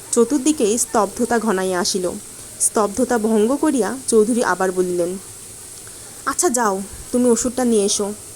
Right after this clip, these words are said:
দেওয়ানজি চলিয়া গেলেন। একটু পরেই ফিরিয়া দেখেন বাড়িতে মহা হইচই পড়িয়া গিয়াছে। চৌধুরীর রক্তাক্ত দেহটা বিছানায় লুটাইতেছে। রিভলভার দিয়া তিনি আত্মহত্যা করিয়াছেন, গুলি করেছেন চোখেই।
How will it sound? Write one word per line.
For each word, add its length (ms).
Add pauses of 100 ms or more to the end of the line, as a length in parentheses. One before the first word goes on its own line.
(340)
দেওয়ানজি 440
চলিয়া 340
গেলেন। 340 (580)
একটু 320
পরেই 420 (580)
ফিরিয়া 300
দেখেন 420 (160)
বাড়িতে 500
মহা 300
হইচই 420
পড়িয়া 260
গিয়াছে। 460 (480)
চৌধুরীর 480
রক্তাক্ত 500
দেহটা 400 (160)
বিছানায় 440
লুটাইতেছে। 680 (680)
রিভলভার 460
দিয়া 300 (120)
তিনি 180
আত্মহত্যা 480
করিয়াছেন, 600 (640)
গুলি 200
করেছেন 520 (220)
চোখেই। 440